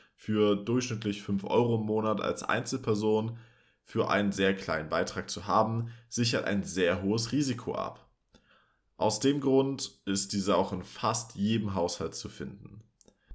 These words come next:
Eine Todesfallabsicherung ist wiederum meistens für Menschen mit Familie oder Nachkommen sinnvoll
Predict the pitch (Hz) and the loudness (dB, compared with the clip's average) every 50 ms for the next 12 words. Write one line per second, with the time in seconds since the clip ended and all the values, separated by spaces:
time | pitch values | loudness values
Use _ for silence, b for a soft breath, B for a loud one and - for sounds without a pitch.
0 | b b - - - 107 113 113 107 101 - - 135 156 185 196 185 - - - | b b -6 -2 0 0 2 0 0 -2 -2 0 2 2 4 4 4 4 4 6
1 | 107 101 92 92 - - 92 - - - 82 82 85 87 85 - - - 110 117 | 6 6 6 4 2 -2 -2 -2 -2 -4 -4 -4 -4 -4 -4 -4 -4 0 2 2
2 | 113 104 107 107 104 101 101 104 101 123 - - - - 131 117 - - - 117 | 2 2 2 0 0 2 4 4 4 4 4 0 0 0 -2 -4 -4 -2 -2 0
3 | 107 101 98 104 107 131 135 - - - 135 131 131 131 123 B B B B - | 2 2 2 2 2 0 0 -2 -4 -2 -2 -4 -4 -6 -8 B B B B -4
4 | 113 107 - - 117 101 104 113 127 143 165 165 156 143 123 110 110 104 101 101 | -4 -4 -2 -2 0 0 2 2 2 4 4 4 4 4 4 4 2 2 4 4
5 | 101 113 160 151 - - - 101 95 95 92 95 95 98 98 - - 101 101 107 | 4 4 2 0 -4 -2 0 2 2 2 2 0 0 0 -2 0 4 4 6 6
6 | 131 - | 4 2